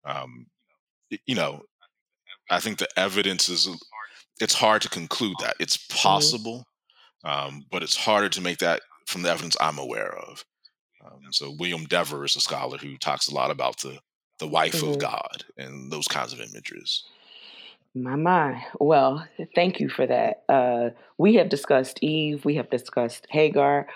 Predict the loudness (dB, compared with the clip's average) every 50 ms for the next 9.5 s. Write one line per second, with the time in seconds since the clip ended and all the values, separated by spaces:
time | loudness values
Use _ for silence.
0 | -16 -8 -4 -4 -4 -4 -2 0 2 4 4 4 4 4 2 2 2 4 2 2
1 | 0 -2 0 2 4 4 6 4 4 2 2 0 -4 -8 -18 -20 -12 _ 0 2
2 | 2 2 2 0 0 -2 -2 0 0 2 4 4 2 2 2 0 -2 -2 -2 0
3 | 0 4 4 6 6 6 4 4 4 4 4 4 4 4 2 0 -2 -2 0 2
4 | 2 2 2 2 0 0 0 -2 -4 _ -20 -20 -16 -6 -4 -2 0 2 4 6
5 | 6 6 4 2 -4 -2 -2 0 0 0 0 0 -2 -2 -4 -6 -8 -16 _ -20
6 | -20 -18 _ -4 -4 -2 -2 -2 -4 -6 -6 -8 _ -20 -18 -8 -6 -4 -2 0
7 | 2 0 0 2 -2 -4 0 2 2 2 4 2 -2 -2 -4 -4 -2 -2 -2 -2
8 | -2 -4 -2 0 0 0 0 0 -4 -2 -2 -2 -4 -4 -4 -4 -4 -6 -6 0
9 | 2 2 2 2 2 0 -2 -2 -4